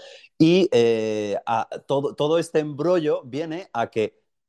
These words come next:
tú puedes estudiar alemán como te dé la gana, que la hostia que te vas a llevar cuando llegues a la Suiza germana va a ser importante, pero real-, realmente importante, porque el tema de los dialectos,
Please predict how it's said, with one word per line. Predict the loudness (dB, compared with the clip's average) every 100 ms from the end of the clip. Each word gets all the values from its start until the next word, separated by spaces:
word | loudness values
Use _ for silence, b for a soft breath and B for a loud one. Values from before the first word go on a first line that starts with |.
| _ _ _ _ _
tú | -4
puedes | 2 2 2
estudiar | 0 4 6 8
alemán | 8 6 4 0 0
como | -2 -2 -2
te | 2
dé | 4
la | 4 4
gana, | 4 2 -2 -2
que | 0
la | 2 2
hostia | -2 -6 -4 -2
que | -2
te | 2
vas | 2 2
a | 0
llevar | 0 0 -2
cuando | -2 -4
llegues | -4 -4 -2
a | 0
la | 0
Suiza | -2 -4 0
germana | 0 0 -2 -4 -2
va | -4
a |
ser | -4 -12
importante, | -4 -4 -2 -6 -8 -18
pero | -8 -2 -2
real-, | 0 4 6 6 6
realmente | 6 6 6 4 4 4 6
importante, | 6 6 4 4 4 4 4 -2 -8
porque | -8 -4 -4
el | -4
tema | -4 0
de | 0
los | -2
dialectos, | -2 -2 -2 -2 -2 -2